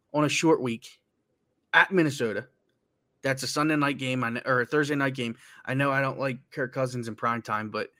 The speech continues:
that's a, that's going to be a difficult game on a, on a short week. Then you play Thursday night football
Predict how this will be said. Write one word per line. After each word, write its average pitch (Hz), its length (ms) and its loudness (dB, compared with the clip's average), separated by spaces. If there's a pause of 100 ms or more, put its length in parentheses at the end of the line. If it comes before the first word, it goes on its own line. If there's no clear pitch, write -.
(760)
that's 151 260 2
a, - 20 -6
that's 160 360 -2
going 180 220 2
to - 80 -6
be 151 160 0
a 127 40 0
difficult 120 420 -4
game 120 240 -2
on 110 100 -4
a, 107 160 -10
on 123 140 -6
a 110 40 -8
short - 280 -8
week. 110 260 -10 (480)
Then 160 160 4
you 202 100 4
play 151 500 6 (580)
Thursday 160 320 4
night 147 180 4
football 123 540 -2